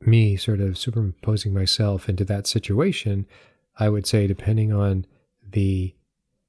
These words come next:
engagement of the patient, I would probably see if I could add in various other things. So when I'm in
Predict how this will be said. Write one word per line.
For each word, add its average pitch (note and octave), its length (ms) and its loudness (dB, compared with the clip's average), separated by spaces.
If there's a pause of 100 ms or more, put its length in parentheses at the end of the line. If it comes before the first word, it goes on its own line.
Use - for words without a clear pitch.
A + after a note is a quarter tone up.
(720)
engagement G#2 800 0
of F#2 120 -2
the F2+ 80 -6
patient, A2 600 0 (540)
I - 120 -4
would G#2 240 0
probably A#2+ 500 -2
see A#2 220 2
if G#2+ 120 -2
I G#2 100 0
could G2 160 -4
add G2 260 -2
in G2+ 420 4 (280)
various G2+ 500 2
other F#2 200 0
things. F#2+ 480 -2 (1000)
So G#2 480 2 (380)
when A#2 220 4
I'm A#2 180 6
in G#2+ 380 2